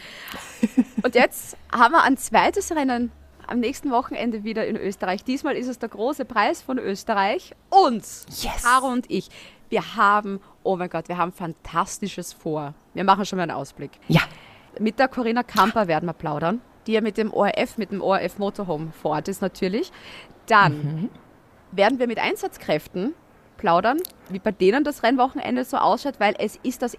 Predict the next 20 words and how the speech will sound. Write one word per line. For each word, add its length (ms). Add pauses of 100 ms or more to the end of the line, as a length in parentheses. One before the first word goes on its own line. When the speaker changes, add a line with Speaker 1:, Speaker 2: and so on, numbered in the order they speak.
Speaker 1:
erste 580
Rennen 420
seit 460
Corona 760 (100)
mit 260 (420)
vollem 520
Publikum, 640
mit 120
vollen 380
Rängen. 440 (540)
Und 380 (160)
wie 80
bei 120
denen 280
eigentlich 240 (100)
so 140
ein 60
Rennwochenende 640
dann 180
ausschaut. 520